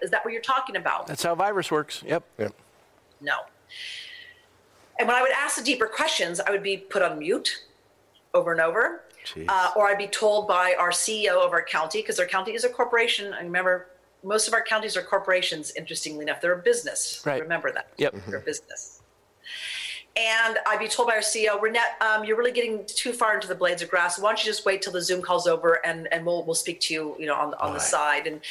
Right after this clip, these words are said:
Speaker 1: they take one, two, three people, and they basically would dogpile me. And, and so I kept asking these questions. And so by, by March,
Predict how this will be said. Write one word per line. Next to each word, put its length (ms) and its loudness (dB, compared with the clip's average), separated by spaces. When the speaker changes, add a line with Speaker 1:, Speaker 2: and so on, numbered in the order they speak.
Speaker 1:
they 100 4
take 200 0
one, 240 2
two, 220 -2
three 180 -2
people, 300 -2
and 80 0
they 60 2
basically 520 -2
would 180 -4
dogpile 640 0
me. 200 -6
And, 180 -10
and 80 -8
so 80 2
I 20 0
kept 260 -2
asking 220 -4
these 160 -4
questions. 480 -2
And 80 -6
so 100 0
by, 380 2
by 180 4
March, 1040 0